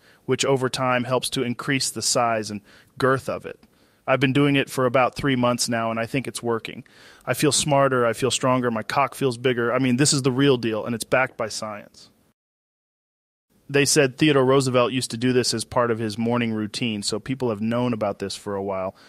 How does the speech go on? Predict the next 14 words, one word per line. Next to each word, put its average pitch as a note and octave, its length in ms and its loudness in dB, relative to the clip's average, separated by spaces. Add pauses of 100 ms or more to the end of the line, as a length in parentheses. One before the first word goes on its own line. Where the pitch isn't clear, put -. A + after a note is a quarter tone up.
(200)
Archaeologists C3+ 720 2
think C3+ 220 -2
it A2+ 80 -2
originated B2 800 0
in B2+ 160 -2
either A#2 320 2
ancient C3+ 420 0
Sumerian A#2+ 600 0
cultures B2 500 -2
or A#2 240 -2
somewhere B2+ 400 0
in A#2+ 80 -4
eastern A2+ 320 -4
Ohio. G2+ 520 -4